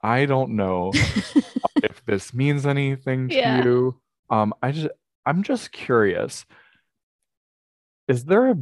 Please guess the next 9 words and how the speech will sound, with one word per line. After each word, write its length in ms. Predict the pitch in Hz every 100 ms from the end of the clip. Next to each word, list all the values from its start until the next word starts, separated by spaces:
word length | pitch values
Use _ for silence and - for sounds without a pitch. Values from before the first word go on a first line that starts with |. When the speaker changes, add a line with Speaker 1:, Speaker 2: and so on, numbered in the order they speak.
| 107 _ -
Speaker 1:
building 920 | 117 135 156 170 170 165 160 165 156 _ _ _ _ _ _ _ _ _ -
in 220 | 160 170
this? 300 | 156 160 -
I 100 | 123
was 160 | 160 135
so 240 | - 113
timid 320 | 113 113 95 82
about 240 | 85 82
it. 100 | -